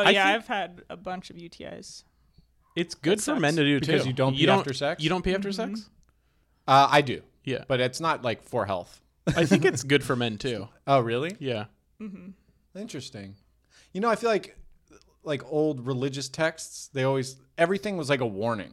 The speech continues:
Speaker 3: you know? It's like, "Don't eat pork because people are dying from, like, eating that right now."
Speaker 1: Right.
Speaker 3: You know, it's like, w-, "Don't eat shellfish 'cause someone had shell-," like, it's all based
Speaker 1: Someone
Speaker 3: on
Speaker 1: was allergic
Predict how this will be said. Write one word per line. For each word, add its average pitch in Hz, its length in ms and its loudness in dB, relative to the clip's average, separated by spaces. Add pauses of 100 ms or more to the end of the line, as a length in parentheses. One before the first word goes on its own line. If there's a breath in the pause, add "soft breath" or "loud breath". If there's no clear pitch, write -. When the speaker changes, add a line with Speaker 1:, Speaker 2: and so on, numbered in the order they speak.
(120)
Speaker 3:
you 127 140 -4
know? 135 180 0
It's 120 100 -6
like, 123 180 -4
"Don't 151 220 -2
eat 135 180 -4
pork 131 360 0
because 117 260 -6
people 127 320 -8
are 107 40 -6
dying 107 420 -4
from, 107 220 -12
like, 95 180 -8 (1040)
eating 113 320 -2
that 92 220 -14
right 95 180 -6
now." 90 200 -12
Speaker 1:
Right. 139 220 -2
Speaker 3:
You 139 100 4
know, 139 180 4
it's 131 120 -4
like, 107 120 0
w-, 123 180 -16 (380 soft breath)
"Don't 151 200 2
eat 131 120 -4
shellfish 123 600 -2
'cause 117 260 -12 (140)
someone 131 360 -6
had 123 200 -2
shell-," 120 320 -2
like, 139 160 -2
it's 135 120 -6
all 156 240 6
based 135 240 0
Speaker 1:
Someone 131 140 4
Speaker 3:
on 131 80 4
Speaker 1:
was 123 120 0
allergic 113 320 2